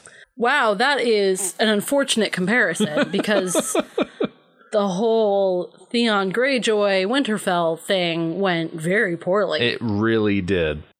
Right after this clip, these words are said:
Speaker 2: Backfired big time and totally bit him in the butt. But getting back into minute ninety-one proper, we find the war rig speeding through the desert, and in the distance we get to see flares that are popping up from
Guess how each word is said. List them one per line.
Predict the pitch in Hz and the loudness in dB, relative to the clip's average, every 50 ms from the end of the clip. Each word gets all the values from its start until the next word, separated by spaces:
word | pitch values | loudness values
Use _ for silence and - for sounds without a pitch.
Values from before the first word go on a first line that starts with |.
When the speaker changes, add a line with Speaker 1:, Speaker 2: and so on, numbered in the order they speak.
| _ - | _ -2
Speaker 2:
Backfired | 120 110 117 117 - - - 113 107 107 104 101 98 92 87 90 - - _ _ - | -2 -2 -2 -4 -4 -4 -2 0 0 2 2 0 0 -2 -4 -8 -14 -18 _ _ -2
big | 120 113 107 107 104 | -2 -2 -2 -2 -2
time | 107 101 90 85 80 78 78 78 80 87 - - | -2 0 0 0 0 -2 -4 -6 -6 -10 -12 -12
and | - 90 82 - | -12 -12 -12 -12
totally | - - - 131 123 113 113 110 107 | -14 -6 -2 -2 0 2 2 2 0
bit | 101 90 98 95 | 0 0 0 0
him | 92 90 | 0 0
in | 85 82 | -2 -2
the | 82 | -2
butt. | 73 80 76 - - - - _ _ _ - | -2 -2 -2 -2 -4 -8 -16 _ _ _ -4
But | 127 - | -2 -2
getting | 175 196 214 175 | 0 0 0 -2
back | 160 165 151 147 143 | 0 0 -2 -2 -2
into | 147 127 117 113 | -2 -2 0 0
minute | 110 113 113 117 - | 0 0 0 0 0
ninety-one | 104 110 107 104 101 95 92 90 87 85 85 - | 0 0 0 2 0 0 0 0 -2 -2 -4 -4
proper, | - 113 110 104 98 - 87 78 - - - - - - - | -2 -2 -2 0 0 -2 -2 -4 -4 -8 -16 -20 -18 -6 -2
we | 123 117 104 | -2 -2 -2
find | - - - 139 147 151 156 156 143 | -2 -2 -2 0 0 0 0 0 0
the | 147 | 0
war | 123 120 123 120 120 117 | 0 0 0 0 0 0
rig | 110 107 104 98 92 - | 0 0 0 0 -2 -6
speeding | - - - 143 151 156 151 143 | -6 -4 0 0 0 2 0 0
through | 139 135 127 107 | 0 0 0 0
the | 110 | 0
desert, | 98 107 101 101 87 92 87 76 - - - - - - _ | 0 0 0 2 2 0 -2 -2 -6 -12 -20 -20 -20 -14 _
and | - 104 107 101 101 - - | -2 0 0 0 -2 -4 -4
in | - 160 170 175 | -2 0 0 0
the | 165 | 0
distance | 143 123 131 123 117 - - - 107 107 - - | 0 2 2 2 0 0 -2 -2 -2 -2 -2 -2
we | 104 104 101 98 | -2 -2 0 0
get | 107 - - | -2 -2 -2
to | - 101 | -2 -2
see | - - - 104 98 95 92 90 90 - _ _ _ _ _ _ _ - - - | 0 0 0 0 0 0 -2 -2 -4 -8 _ _ _ _ _ _ _ -10 -8 -4
flares | 120 120 123 120 107 92 82 80 80 - - | -2 0 2 2 2 0 0 -2 -2 -4 -4
that | - 95 | -2 -4
are | 92 85 | -4 -4
popping | - - - 95 95 - 101 92 | -4 -4 -2 -2 -2 -2 -2 -2
up | 90 85 82 - - | -2 -2 -4 -6 -8
from | - - - 90 87 85 - | -10 -6 -4 -4 -4 -4 -6